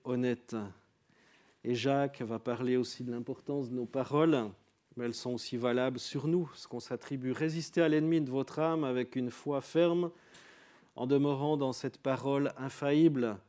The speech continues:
Et si le diable vous rappelle votre passé, eh bien arrêtez-vous et dites-lui qu'un avenir sûr et certain lui est réservé aussi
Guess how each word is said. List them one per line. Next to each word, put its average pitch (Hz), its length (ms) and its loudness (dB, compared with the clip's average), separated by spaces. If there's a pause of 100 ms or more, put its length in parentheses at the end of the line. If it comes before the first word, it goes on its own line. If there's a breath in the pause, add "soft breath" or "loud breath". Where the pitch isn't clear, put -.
(100)
Et 127 80 -4
si 151 180 -4
le 147 80 -2
diable 185 300 4
vous 151 120 -6
rappelle 156 380 -2
votre 143 240 -2
passé, 135 480 -2
eh 143 40 -2
bien 117 200 -2
arrêtez-vous 123 760 -2
et 127 60 2
dites-lui 131 720 -4
qu'un 117 200 -6
avenir 123 340 -2
sûr 175 300 -2
et 135 60 0
certain 156 500 -6
lui 135 140 -4
est 123 60 -4
réservé 127 540 -4
aussi 135 360 -6